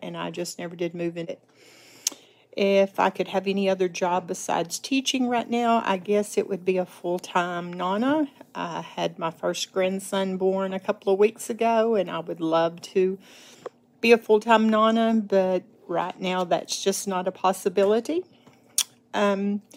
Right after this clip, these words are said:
how are kids more than they were thirty years ago? Um, kids have a lot more life experiences. They're ex-, exposed to more things. They travel and they have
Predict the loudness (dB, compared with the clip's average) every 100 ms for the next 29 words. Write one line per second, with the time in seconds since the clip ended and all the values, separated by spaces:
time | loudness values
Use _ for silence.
0 | -20 _ -20 _ 0 6 6 4 0 0
1 | 0 0 0 -2 -4 -2 -2 -2 -4 -4
2 | -2 0 0 -2 -2 -2 0 2 2 -2
3 | -6 -8 -10 -14 -18 _ _ _ -2 0
4 | 0 -6 -18 -20 -6 -2 0 0 -2 -2
5 | -2 -2 0 -2 -2 -6 -10 -10 -6 -4
6 | -4 -6 -4 -2 -2 -4 -4 -2 -4 _
7 | -20 -20 -20 -20 _ _ _ _ 0 0
8 | 4 6 6 2 -4 -2 -2 0 2 2
9 | 0 -6 -4 -4 -6 -2 2 2 2 4
10 | 6 4 2 -4 -4 -4 -6 -2 0 -2
11 | -6 0 2 2 -2